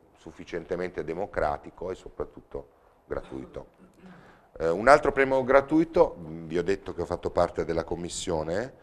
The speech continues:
è questo Cococò, con-, Como Contemporary Contest, che è stato istituito qualche anno fa,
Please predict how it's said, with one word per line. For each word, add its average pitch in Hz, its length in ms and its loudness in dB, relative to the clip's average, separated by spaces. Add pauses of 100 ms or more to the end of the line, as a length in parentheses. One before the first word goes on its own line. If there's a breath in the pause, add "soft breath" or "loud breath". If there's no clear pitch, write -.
(320 loud breath)
è 98 220 6
questo 110 500 4
Cococò, 120 640 6
con-, 101 320 -10
Como 101 300 6
Contemporary 95 720 4
Contest, 95 640 0
che 85 100 -8
è - 20 -4
stato 87 300 -4
istituito 90 540 -8
qualche 87 240 -2
anno 98 180 -2
fa, 110 520 2